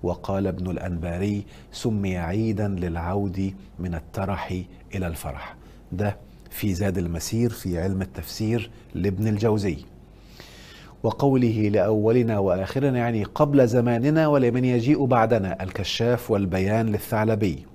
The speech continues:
قيل: "نتخذ يوم نزولها عيدا يدور كل عام لأول الأمة ثم لمن بعدهم"، التسهيل لعلوم التنزيل لابن جزي الغرناطي.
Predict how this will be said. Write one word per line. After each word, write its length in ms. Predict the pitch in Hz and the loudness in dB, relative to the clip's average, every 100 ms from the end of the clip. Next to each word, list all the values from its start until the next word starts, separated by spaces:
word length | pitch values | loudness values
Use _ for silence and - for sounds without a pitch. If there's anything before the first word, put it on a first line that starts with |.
| - - - - - - | -20 -20 -20 -20 -20 -8
قيل: 200 | - 135 127 | 2 4 4
"نتخذ 440 | 110 - 135 139 | 0 -2 -2 4
يوم 300 | 127 131 127 | 6 6 4
نزولها 500 | 120 113 127 131 120 | 2 2 0 2 2
عيدا 380 | 110 131 147 143 | 2 4 4 4
يدور 560 | 139 123 117 127 135 127 | 2 4 4 4 4 4
كل 340 | - 156 135 | 4 4 6
عام 440 | 123 117 139 143 139 | 6 4 2 2 2
لأول 760 | 127 113 117 147 151 143 139 | 2 2 2 4 6 6 6
الأمة 580 | 135 131 170 180 180 190 185 - - - - | 4 4 4 4 4 2 -2 -18 -20 -20 -4
ثم 380 | - 135 135 | 2 2 4
لمن 440 | 135 135 120 127 123 | 4 4 4 4 4
بعدهم"، 580 | 127 120 123 98 78 69 - - - - - 110 | 4 6 4 4 -2 -8 -14 -20 -20 -20 -10 -10
التسهيل 840 | - 110 - - 117 117 110 107 - - | -4 -4 -4 -2 2 4 2 0 -6 -8
لعلوم 420 | 101 98 98 107 104 | 0 0 2 0 0
التنزيل 760 | - 90 92 87 107 101 92 - - - | -2 -4 -4 -2 0 0 -4 -8 -20 -12
لابن 340 | 85 90 95 92 | -6 -4 -2 -4
جزي 360 | 87 95 98 | -2 -2 -2
الغرناطي. 760 | 90 87 85 87 82 143 175 | -2 -4 -4 -4 0 2 2